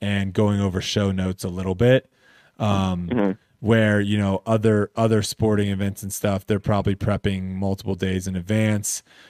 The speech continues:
Speaker 1: and then they're having hour meetings afterwards and before the next day. And yeah, it's a whole, it's a whole different situation. But,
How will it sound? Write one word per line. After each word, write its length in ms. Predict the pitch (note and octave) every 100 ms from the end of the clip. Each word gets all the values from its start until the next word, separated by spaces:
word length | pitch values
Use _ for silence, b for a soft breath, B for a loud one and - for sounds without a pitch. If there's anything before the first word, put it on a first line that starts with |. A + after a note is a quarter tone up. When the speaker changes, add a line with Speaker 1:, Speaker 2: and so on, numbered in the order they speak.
| b
Speaker 1:
and 240 | - A2 G2
then 100 | G2
they're 140 | F#2+
having 400 | F2+ G2+ F#2+ F#2+ -
hour 460 | G2 G2 G2+ G2
meetings 500 | F#2+ G2 G2 G2 G2 -
afterwards 800 | A2 G#2 - A2 G#2 G#2 G2+ G2
and 80 | F2+
before 460 | F2+ - G#2+ G2+
the 100 | F#2+
next 380 | F#2+ A2 A2 -
day. 400 | A2 G#2 G2+ G2
And 180 | F#2 G2+
yeah, 220 | A2+ F#2+
it's 100 | F#2
a 80 | G#2
whole, 320 | G2+ A2 G2+ G#2
it's 100 | G2+
a 40 |
whole 200 | G2+ G#2+
different 320 | G2+ G2 G2+
situation. 720 | G#2 - F2+ F#2+ G#2 C#3+ D3
But, 320 | B2+ G#2+ F#2+